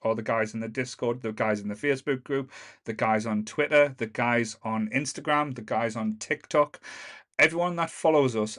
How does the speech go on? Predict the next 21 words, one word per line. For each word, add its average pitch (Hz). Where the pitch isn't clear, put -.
everyone 156
that 156
presses 143
that 135
like 123
button, 110
everyone 160
that 160
presses 143
subscribe, 110
everyone 156
that 151
comments, 110
everyone 156
that 147
gets -
involved 143
in 127
the 131
community, 127
this, 147